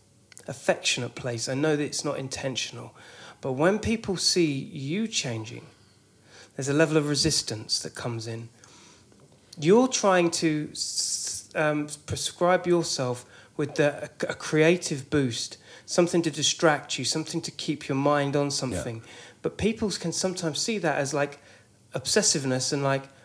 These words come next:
Speaker 1: "Well, come on, come and do something else." It's like, No, no, you don't understand. This I just
Speaker 2: Yeah.
Speaker 1: gotta do this because this is the only way that I can stop this itch.
Speaker 2: Yeah, I g-, yeah, and it's, and I think that's, it's,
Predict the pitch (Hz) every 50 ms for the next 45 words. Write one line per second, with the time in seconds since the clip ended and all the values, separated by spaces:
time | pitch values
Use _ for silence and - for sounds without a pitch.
0 | - - - - 196 185 - 277 277 247 240 240 254 254 285 269 269 262 - 277
1 | 269 269 254 190 - - - 175 156 165 185 208 190 185 175 160 165 175 170 165
2 | 160 - - 175 147 - - - - - - 180 208 202 - - - - - _
3 | _ - - - 175 110 101 101 98 190 202 180 175 - 214 214 190 165 147 -
4 | - - - - 170 147 170 180 - - 160 - 190 165 165 175 185 175 170 165
5 | 160 156 156 147 143 - 156 139 - - 147 127 147 123 127 131 107 - - -
6 | - - - - - _ _ _ - 117 113 104 95 95 101 120 - 113 107 -
7 | - - - 185 120 123 123 120 - - 127 135 131 - - - - - 123 117
8 | 110 - 165 165 156 - 131 127 139 - - - - - - - - - 117 113
9 | - - - - -